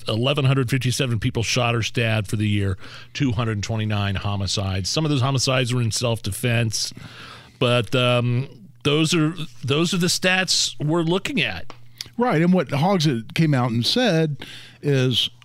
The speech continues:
Speaker 2: while he wasn't necessarily celebrating, he, he noted that these were reductions, particularly in the murders,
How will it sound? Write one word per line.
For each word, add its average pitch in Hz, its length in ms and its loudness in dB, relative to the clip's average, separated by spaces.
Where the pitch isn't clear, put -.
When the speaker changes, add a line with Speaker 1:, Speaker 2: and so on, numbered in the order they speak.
Speaker 2:
while 131 340 2
he 139 80 2
wasn't 139 260 2
necessarily 120 580 0
celebrating, 127 800 2
he, 120 140 2
he 123 240 2
noted 127 440 2
that 113 140 -2
these 135 240 0
were 117 180 -2
reductions, 117 760 -2
particularly 123 520 0
in 110 120 2
the 104 60 0
murders, 110 560 0